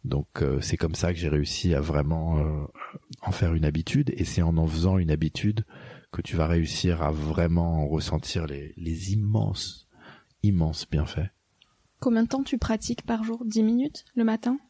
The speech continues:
Speaker 2: ou plus ?
Speaker 1: Ça, ça, ça dépend. Euh, ça va, pour moi, ça varie beaucoup. Euh, j'essaye de faire de toute la journée maintenant une méditation, de m'arrêter le plus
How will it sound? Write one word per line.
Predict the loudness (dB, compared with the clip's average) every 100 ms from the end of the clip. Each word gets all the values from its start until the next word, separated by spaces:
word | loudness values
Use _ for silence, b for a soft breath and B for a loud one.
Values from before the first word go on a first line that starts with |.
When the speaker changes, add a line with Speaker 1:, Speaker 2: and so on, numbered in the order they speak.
| -4
Speaker 2:
ou | -4
plus ? | -2 -4 -4 -12 -20 _ -8
Speaker 1:
Ça, | 0 0 0
ça, | -4 0 0 0 -2 -4 -4 -10
ça | -4 0
dépend. | 0 0 -2 -4 -12 _ _ _ _ _ _ _ _
Euh, | -2 -2 -2 -4 -6 -8 -10 -10
ça | -2 2
va, | 2 2
pour | -2 -2
moi, | 0
ça | 2 2
varie | 2 2
beaucoup. | 2 0 -2 -2 -4 _ b b b b b _ -4
Euh, | 0 2 2 0 -2 -4 -6 _ _ -8 -2
j'essaye | 0 2 2
de | 2
faire | 2 0
de |
toute | 0 0
la | 2
journée | 2 2 4
maintenant | 2 2 2
une | 4
méditation, | 2 2 -2 0 2 2 2 2
de | 2
m'arrêter | 2 2 2 2
le | 0
plus | 0 -4 -6 -12